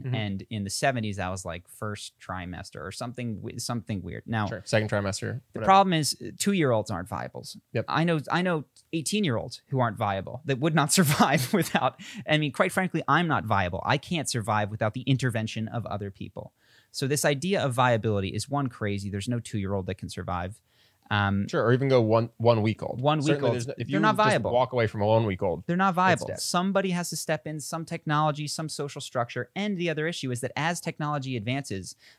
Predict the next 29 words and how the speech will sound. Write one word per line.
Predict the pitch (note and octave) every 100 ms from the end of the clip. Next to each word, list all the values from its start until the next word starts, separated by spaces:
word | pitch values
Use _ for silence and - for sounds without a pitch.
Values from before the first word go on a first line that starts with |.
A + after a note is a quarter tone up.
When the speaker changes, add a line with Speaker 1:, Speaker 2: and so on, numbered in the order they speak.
| -
Speaker 2:
viability | A#2+ E3 E3+ E3+ D#3+ C3+
creeps | - D3 -
back | D3 C3+ C#3+
and | C3
back | B2 A#2+ G#2+
and | G2
back. | B2 F#2+ -
Viability | A2+ C#3+ D#3 D3 D#3 A#2 G#2+
can | -
exist | A2 A2 B2+
at | D3+
the | -
point | - G#2+ G2 -
of | G#2+
masturbation, | A2+ A2+ - A#2 G#2+ G2+ - -
where | A#2+
if | F#2
somebody | - A#2+ F3
came | - G3+ G#3+
in, | A#3+ C#3 B2+ - _ _ - - _ _
grabbed | - A#2+ C3 D3+
it, | F3+ F3+ _ _ -
put | D#3+ D#3+
it |
into | E3 D#3+ E3
this, | D3+ C#3
the, | A#2+ B2 A#2+ A#2
the | A#2+
baby | G2+ B2+ D3 E3 E3 -